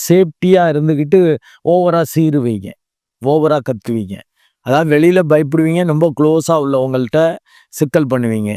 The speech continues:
இப்ப இந்த செ-, அ, சூரியனும் போய் அங்க இருக்கிறதால இரண்டாம் இடத்துல இருக்கிறது, பாதக-, இந்த ஒன்பதாம் இடத்ததிபதியான அந்த பாதகாதிபதியோட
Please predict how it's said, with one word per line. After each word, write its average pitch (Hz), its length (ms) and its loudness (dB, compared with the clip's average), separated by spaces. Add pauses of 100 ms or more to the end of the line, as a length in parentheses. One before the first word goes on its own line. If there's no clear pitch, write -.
(120)
இப்ப 165 260 0
இந்த 156 220 0
செ-, 135 460 0 (420)
அ, 123 80 -4 (140)
சூரியனும் 214 640 2
போய் 165 220 2
அங்க 139 260 0
இருக்கிறதால 120 640 0
இரண்டாம் 139 480 0
இடத்துல 117 340 -4
இருக்கிறது, 110 460 -2 (200)
பாதக-, 143 520 -2 (260)
இந்த 127 200 -2
ஒன்பதாம் 160 520 0
இடத்ததிபதியான 123 960 0 (100)
அந்த 123 280 -2
பாதகாதிபதியோட 143 1040 0